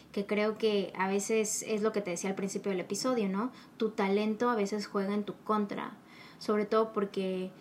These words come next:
resuelves. El líder como que siento que resuelve, el líder es alguien en que se puede confiar, el líder es responsable, el líder es profesional, ¿no? En su fase como,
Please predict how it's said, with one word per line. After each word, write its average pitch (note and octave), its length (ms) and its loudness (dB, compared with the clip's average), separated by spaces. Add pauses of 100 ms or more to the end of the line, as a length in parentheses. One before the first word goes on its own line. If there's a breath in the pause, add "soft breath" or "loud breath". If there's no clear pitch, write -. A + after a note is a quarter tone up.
(120 soft breath)
resuelves. G#3+ 960 4
El G3+ 160 4
líder A#3+ 400 6
como G3+ 240 2
que G3 120 -2
siento G3+ 380 -2
que F#3+ 140 -2
resuelve, G#3 800 2 (260 soft breath)
el G#3 180 4
líder G#3 500 2
es - 260 -4
alguien G3+ 280 2
en F#3+ 120 0
que F#3 200 -4 (140)
se - 140 -2
puede G#3 200 0
confiar, G3 640 0 (420 soft breath)
el G#3 160 2
líder G#3+ 280 2
es G3 160 2
responsable, G3 840 -2
el F#3+ 60 -2
líder G3+ 240 2
es G3+ 140 -2
profesional, F3+ 800 -4
¿no? A3+ 180 -2 (220 soft breath)
En G#3 140 2
su G3+ 180 0
fase A3 440 2
como, F#3+ 520 -2